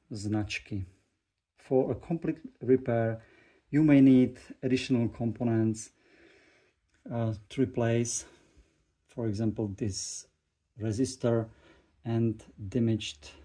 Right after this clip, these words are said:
uh, overheated capacitors nearby, or you can replace all electrolytic capacitors if you wish. Uh, there is no need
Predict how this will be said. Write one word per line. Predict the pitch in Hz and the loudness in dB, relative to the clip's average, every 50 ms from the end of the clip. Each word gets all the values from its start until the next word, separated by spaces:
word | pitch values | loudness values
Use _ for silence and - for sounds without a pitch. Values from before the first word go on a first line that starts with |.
| - - - - - - - - - - | -20 -20 -20 -20 -20 -20 -20 -20 -20 -16
uh, | 127 107 - - - | -14 -14 -14 -10 -6
overheated | 113 110 110 117 107 104 110 101 104 - 113 104 104 - - _ _ _ _ - _ _ _ _ _ _ _ - | -4 -2 -2 0 0 0 0 -2 -2 -2 -4 -4 -4 -6 -20 _ _ _ _ -20 _ _ _ _ _ _ _ -12
capacitors | - 95 - 120 104 - - - 120 113 110 107 - - | -10 -6 -6 -6 -6 -6 -6 -4 -2 0 0 -2 -2 -2
nearby, | 110 107 110 120 120 123 123 120 120 120 120 123 117 - _ _ _ _ _ _ _ _ _ _ _ _ _ - | 0 0 0 2 2 2 2 2 0 0 -2 -4 -6 -10 _ _ _ _ _ _ _ _ _ _ _ _ _ -8
or | 120 123 123 127 127 127 127 - - | -2 2 2 4 2 2 0 -6 -8
you | 120 120 | -8 -8
can | 120 - 127 117 110 | -6 -4 -4 -2 -2
replace | 107 107 104 - 110 101 98 - - _ _ - | -2 -2 -4 -4 -6 -6 -6 -8 -14 _ _ -8
all | 113 110 117 123 127 127 127 - _ _ _ _ _ - | -4 -2 0 0 0 0 -2 -10 _ _ _ _ _ -8
electrolytic | 120 123 123 - - 127 123 123 - 120 - - _ | -6 -6 -4 -2 -2 -2 -2 0 -2 -4 -4 -6 _
capacitors | - 113 - - 120 - - 117 - 127 123 120 113 - - - _ _ _ - _ _ _ _ _ _ _ _ _ _ _ _ _ _ _ _ _ _ _ _ - | -12 -10 -8 -8 -8 -8 -8 -6 -2 0 0 0 0 -4 -8 -16 _ _ _ -20 _ _ _ _ _ _ _ _ _ _ _ _ _ _ _ _ _ _ _ _ -12
if | - 113 98 - | -12 -10 -6 -4
you | 131 120 | -2 2
wish. | 117 120 120 117 117 - - - - _ _ _ _ _ _ _ _ _ _ _ _ _ _ _ _ _ _ - | 4 4 4 4 2 0 -6 -12 -14 _ _ _ _ _ _ _ _ _ _ _ _ _ _ _ _ _ _ -6
Uh, | 123 120 120 117 | -2 -2 0 2
there | 110 139 139 147 | 4 4 6 4
is | 135 123 | 4 4
no | - 156 143 | 6 6 8
need | 143 135 131 120 113 - - | 10 8 8 8 6 2 -4